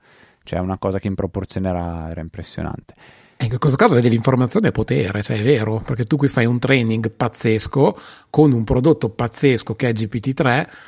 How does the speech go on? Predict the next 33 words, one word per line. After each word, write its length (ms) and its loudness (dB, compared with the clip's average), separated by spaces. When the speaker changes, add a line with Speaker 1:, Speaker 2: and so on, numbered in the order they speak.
Speaker 2:
che 140 -4
probabilmente 460 2
usa 260 2
algoritmi 680 2
che 160 -6
esistono 840 -4
già 240 -4
da 100 -4
un 80 -4
bel 160 -6
po' 100 -4
di 160 -2
tempo, 500 -2
ma 100 -6
non 120 -2
si 140 -4
era 100 0
mai 140 2
fatto 280 -4
un 120 2
training 520 0
così 220 -6
grande, 540 -6
quindi 200 -4
la 80 -2
prima 220 0
versione 420 -4
con 140 -6
un 80 -4
training 300 -6
così 240 -8
grande. 560 -10
Speaker 1:
Sì, 280 0